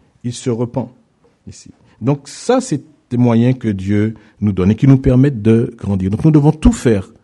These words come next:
pour pouvoir participer à la table du Seigneur et nous mettre en règle avec Dieu, là où il faut, nous repentir, abandonner le péché pour pouvoir participer. Et puis, dernier, dernière chose que je vais ajouter comme moyen,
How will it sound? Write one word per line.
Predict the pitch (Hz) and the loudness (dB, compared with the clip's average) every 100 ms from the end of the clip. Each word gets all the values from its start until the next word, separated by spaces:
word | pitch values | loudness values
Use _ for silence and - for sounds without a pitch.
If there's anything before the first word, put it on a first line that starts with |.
| _ _ _ _ _ _ _ _ | _ _ _ _ _ _ _ _
pour | 120 127 127 - - _ | -2 0 -2 -8 -20 _
pouvoir | 123 110 110 107 | -8 -4 -2 -4
participer | - 117 - 117 120 110 107 | -6 -6 -4 -4 -4 0 0
à | |
la | 104 | 0
table | 107 95 | -4 -6
du | 95 | -6
Seigneur | - 95 90 92 | -6 -4 -4 -2
et | |
nous | 104 | 0
mettre | 107 131 131 113 | 4 4 2 0
en | 104 | 2
règle | 110 127 104 | 4 6 4
avec | 95 98 | 4 0
Dieu, | 87 90 | 0 4
là | 117 151 | 6 8
où | 143 | 8
il | 131 | 8
faut, | - - 117 101 | 6 2 2 4
nous | 110 | 4
repentir, | 120 127 123 123 104 98 - - | 2 2 0 0 -2 -4 -10 -4
abandonner | 123 123 147 139 151 | 0 4 6 8 8
le | 143 | 8
péché | 120 113 - 92 - _ _ _ _ _ _ _ _ _ - | 6 4 2 -6 -8 _ _ _ _ _ _ _ _ _ 0
pour | 120 | 0
pouvoir | 95 95 92 | 2 0 0
participer. | - 90 - - 85 - 62 - _ _ _ _ _ _ _ | -4 -8 -12 -18 -18 -18 -18 -20 _ _ _ _ _ _ _
Et | 117 | -4
puis, | 143 135 135 | 0 0 0
dernier, | 107 139 123 117 117 - | 2 4 6 4 0 -2
dernière | 113 117 113 | 2 2 2
chose | 117 104 | -2 -2
que | 104 | -2
je | 101 | 0
vais | |
ajouter | 98 95 92 92 - _ _ _ _ _ - - - - | 0 -2 -6 -10 -12 _ _ _ _ _ -20 -20 -18 0
comme | 107 | 4
moyen, | 104 90 82 87 | 4 4 0 -4